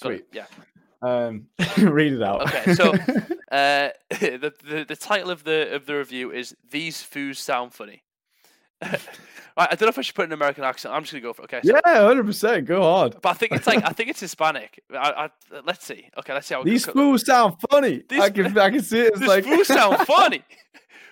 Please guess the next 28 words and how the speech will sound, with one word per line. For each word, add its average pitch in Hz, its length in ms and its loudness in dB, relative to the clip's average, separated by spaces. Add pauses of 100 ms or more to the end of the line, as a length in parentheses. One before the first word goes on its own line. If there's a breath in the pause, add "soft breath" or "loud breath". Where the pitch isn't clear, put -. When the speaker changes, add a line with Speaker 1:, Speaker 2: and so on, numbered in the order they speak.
Speaker 1:
Whoever's 226 440 0
reading 277 220 0
this, 202 240 -2
yo, 190 200 0
check - 360 -4
this 208 220 -4
out. 143 240 -2 (220 soft breath)
These 214 200 -6
videos 190 340 0
aren't 185 240 -4
from 180 140 -12
America. 165 600 -2 (520 soft breath)
I 190 60 0
was 190 160 -4
like, 170 220 -2
"What?" 480 400 0 (260 soft breath)
But 196 100 -4
I 185 60 2
had 190 160 0
to 185 140 -14
listen 214 320 -6 (100)
'cause 180 140 -14
my 180 100 -4
homies 254 320 -8
had 190 140 -16
been 165 180 -10
on 139 200 -2
it. 113 100 -18